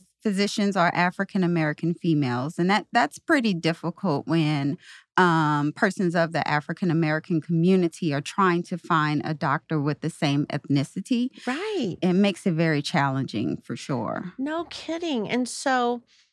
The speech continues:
Speaker 2: um, why, like, you know, so the obvious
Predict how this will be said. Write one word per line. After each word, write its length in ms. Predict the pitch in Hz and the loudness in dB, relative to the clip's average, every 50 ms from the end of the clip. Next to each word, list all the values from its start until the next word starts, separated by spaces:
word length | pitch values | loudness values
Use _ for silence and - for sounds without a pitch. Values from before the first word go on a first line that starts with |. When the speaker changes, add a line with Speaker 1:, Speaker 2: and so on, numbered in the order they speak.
| _ _ _ _ _ _ _ _ _ - | _ _ _ _ _ _ _ _ _ 0
Speaker 2:
um, 420 | - 247 240 226 202 190 175 - - - - | 0 2 2 2 0 -2 -4 -6 -10 -10 -8
why, 520 | - 208 220 233 220 226 247 262 277 277 247 - | -4 2 4 4 4 4 2 0 -2 -4 -4 -2
like, 200 | 233 226 196 175 - _ | -2 -2 -2 -2 -6 _
you 100 | - 202 | -4 0
know, 220 | 190 170 156 - - | 0 0 0 0 -4
so 240 | - - - - - - _ | -6 -4 -4 -4 -4 -4 _
the 200 | 190 196 - - - _ _ - | -8 -6 -6 -6 -6 _ _ -2
obvious 720 | 190 190 208 214 208 226 220 208 202 202 196 - - | 0 0 0 0 -2 -4 -2 -2 -2 -2 -4 -6 -12